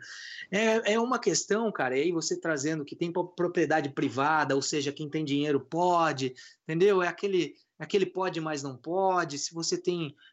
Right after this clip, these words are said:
é, um rostinho bonito, um, um dinheirinho, pode subornar alguém, você pode, entendeu?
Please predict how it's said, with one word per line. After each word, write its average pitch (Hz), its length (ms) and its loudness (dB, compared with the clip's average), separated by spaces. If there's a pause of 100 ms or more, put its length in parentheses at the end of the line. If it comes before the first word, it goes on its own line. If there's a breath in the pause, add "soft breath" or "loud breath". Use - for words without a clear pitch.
(120)
é, 143 140 -4
um 143 80 -2
rostinho 156 420 0
bonito, 160 420 2
um, 147 580 -2
um 143 40 2
dinheirinho, 151 580 4
pode 147 260 -2
subornar 143 440 0
alguém, 147 320 2 (180 loud breath)
você 139 280 -2
pode, 156 760 2 (280 loud breath)
entendeu? 170 340 0